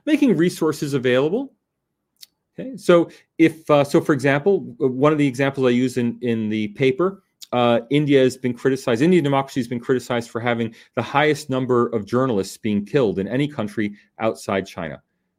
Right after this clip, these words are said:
Oh, that's terrible. But India has more of everything than any country outside China. There are more people with black hair. There are more people with beards than any co-, there are more people with liver complaints than any country outside China. What's the rate per billion? Well, in India,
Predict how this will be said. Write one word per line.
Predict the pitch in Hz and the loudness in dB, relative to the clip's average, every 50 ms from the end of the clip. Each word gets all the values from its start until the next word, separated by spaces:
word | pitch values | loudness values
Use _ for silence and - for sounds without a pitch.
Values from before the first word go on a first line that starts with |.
| _ _ _ _ _ _ | _ _ _ _ _ _
Oh, | - 98 95 | -18 -16 -16
that's | 95 87 - - | -16 -16 -14 -4
terrible. | - 143 151 202 202 - 80 - - _ _ _ _ _ _ _ _ _ _ _ _ _ _ _ _ _ _ _ _ - - 208 160 147 - | 0 4 4 6 4 4 0 -4 -10 _ _ _ _ _ _ _ _ _ _ _ _ _ _ _ _ _ _ _ _ -20 -20 -20 -16 -6 0
But | 202 208 214 | 0 2 4
India | 277 311 320 294 202 | 4 6 8 8 6
has | 196 170 147 | 6 4 4
more | 160 160 160 | 6 6 8
of | 156 | 8
everything | 202 277 320 330 277 220 156 135 | 8 8 8 8 6 6 6 4
than | 123 120 | 4 4
any | 113 110 107 | 2 2 0
country | 104 - 113 101 - - 101 | 0 -2 -4 -4 -2 -2 0
outside | 90 92 92 - 117 95 92 | 0 0 -2 -2 -2 -2 -2
China. | - - 95 92 | -2 -2 -2 0
There | 104 113 | 2 2
are | 127 | 4
more | 160 190 | 4 4
people | 196 196 190 185 196 | 4 4 4 6 6
with | 190 190 185 | 4 4 4
black | 185 185 196 196 - | 2 0 0 0 0
hair. | 185 233 277 262 190 | 2 2 4 4 4
There | 135 113 | 4 4
are | |
more | 123 143 160 | 4 2 0
people | 160 180 175 175 196 | 2 0 0 4 6
with | 196 180 - - | 6 6 4 4
beards | 226 277 277 247 175 135 - - | 0 2 4 4 4 4 2 -2
than | 135 123 131 | -2 0 0
any | 127 123 120 | 0 0 -2
co-, | 117 139 127 | -2 -2 0
there | 131 117 | 0 2
are | 110 | 2
more | 147 180 | 2 2
people | - 208 208 233 226 | 2 2 2 2 4
with | 175 180 | 6 6
liver | 220 254 269 233 | 6 6 6 4
complaints | - 185 156 143 - 127 104 87 - - - - _ - _ _ - | 2 0 -2 -2 -2 -2 -2 -2 -4 -8 -16 -20 _ -20 _ _ -2
than | 120 127 | 0 0
any | 127 120 | 0 0
country | 117 - 120 104 - - 104 | -2 -2 -4 -4 -2 -2 0
outside | 98 98 101 - 104 92 92 | 0 -2 -2 -2 -4 -4 -4
China. | - - 95 87 82 80 _ _ - - _ - | -4 -6 -6 -6 -6 -8 _ _ -20 -6 _ 4
What's | 147 151 151 - | 4 4 4 2
the | 147 | 0
rate | 156 165 127 - | 2 0 2 2
per | - 185 | 0 0
billion? | 185 285 320 302 185 92 76 73 - _ _ _ _ _ - | 2 2 2 2 0 0 -2 -6 -12 _ _ _ _ _ -2
Well, | 160 165 147 | 2 2 2
in | 131 | 4
India, | 160 180 190 180 185 175 165 160 160 | 4 4 4 6 6 4 4 4 0